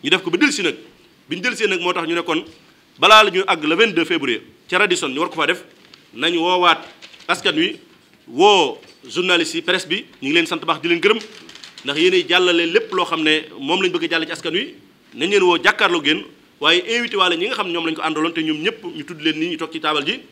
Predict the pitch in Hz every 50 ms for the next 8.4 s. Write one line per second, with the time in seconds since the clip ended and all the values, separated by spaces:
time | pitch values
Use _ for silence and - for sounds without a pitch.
0 | _ _ _ _ _ - 160 165 165 151 175 453 - - 170 156 143 151 156 156
1 | 147 156 156 139 139 - 185 - 208 185 - - 170 139 151 156 - 160 151 147
2 | 147 165 160 160 156 151 151 160 156 143 143 143 190 220 220 208 185 - - 165
3 | 156 139 143 151 147 - - - - - 135 165 - - 196 165 165 160 165 160
4 | 135 135 143 143 156 151 - 135 - 139 120 113 98 82 - - - - - -
5 | - - _ _ _ _ _ 120 156 208 220 220 208 190 170 170 208 220 226 214
6 | 190 170 151 - - - - _ _ _ _ - - 143 180 220 226 220 202 190
7 | 190 190 190 190 180 180 170 175 226 247 190 180 214 185 160 185 185 165 165 175
8 | 185 175 - 156 160 156 127 110